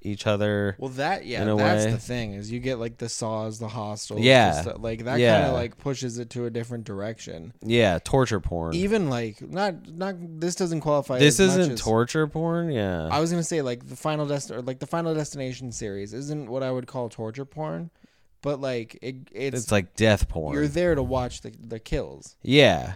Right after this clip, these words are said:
Speaker 2: And that's kind of, like, what the mentality became was, "We don't need relatable characters. We don't need
Speaker 1: Yeah.
Speaker 2: we don't need a good story. We don't need a good villain. All we need is cool effects and, like,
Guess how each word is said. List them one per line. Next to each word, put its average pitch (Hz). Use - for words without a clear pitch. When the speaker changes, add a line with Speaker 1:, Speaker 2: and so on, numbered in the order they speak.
Speaker 2:
And 135
that's 143
kind 160
of, 139
like, 123
what 131
the 131
mentality 131
became 113
was, 110
"We 123
don't 139
need 143
relatable 143
characters. 131
We 123
don't 127
need 135
Speaker 1:
Yeah. 117
Speaker 2:
we 117
don't 151
need 156
a 147
good 143
story. 139
We 131
don't 135
need 135
a 131
good 127
villain. 123
All 123
we 139
need 135
is 120
cool 135
effects 131
and, 117
like, 113